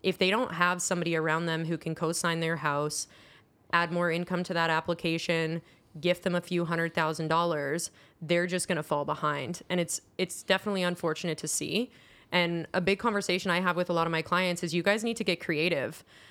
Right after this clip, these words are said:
I'm definitely acknowledging that this is not easy, and I'm also acknowledging that it's not fair. But you can sit here and say that it's not easy and it's not fair,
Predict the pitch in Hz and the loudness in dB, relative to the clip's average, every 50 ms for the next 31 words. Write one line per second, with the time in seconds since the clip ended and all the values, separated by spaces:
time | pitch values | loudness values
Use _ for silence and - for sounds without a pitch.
0 | - - _ - - 185 185 175 175 - - - _ - - - _ _ - 185 | -20 -14 _ 0 2 2 2 2 -2 -4 -6 -12 _ -20 -20 -20 _ _ 4 4
1 | 190 - 208 220 214 202 196 190 180 175 - - 185 175 180 175 165 165 170 185 | 4 2 0 0 0 2 2 2 0 0 0 0 0 2 2 2 2 4 2 2
2 | 180 202 208 226 208 185 - 214 - - 185 165 180 170 165 - - 165 170 175 | 2 0 0 0 0 0 0 -2 -2 -2 0 0 2 2 0 0 -2 -4 -2 -2
3 | 156 165 196 220 254 240 - 185 180 175 165 175 214 - - 240 233 202 185 175 | 0 0 0 0 0 0 2 0 2 2 2 2 2 2 0 0 0 2 2 2
4 | 175 180 185 170 185 180 180 175 170 170 170 - 175 165 - - - - 160 143 | 2 2 0 0 0 0 2 2 0 0 0 0 0 0 0 -2 -2 -2 0 2
5 | 147 165 208 285 330 - - - - - _ - 185 196 202 190 214 196 190 - | 2 2 2 0 -2 -6 -14 -20 -20 -12 _ -2 0 0 2 2 0 0 2 2
6 | 233 226 226 - 233 214 208 190 190 190 - - 190 185 175 180 180 180 175 - | 2 2 2 2 2 2 2 2 0 0 0 2 2 2 2 2 0 0 0 0
7 | 185 180 175 175 180 185 175 185 175 175 175 175 - 185 175 160 - - - 214 | 0 2 2 2 0 0 0 0 0 0 0 0 0 0 0 0 0 -2 0 2
8 | 208 196 170 160 156 170 202 196 | 2 2 2 2 0 0 -2 -4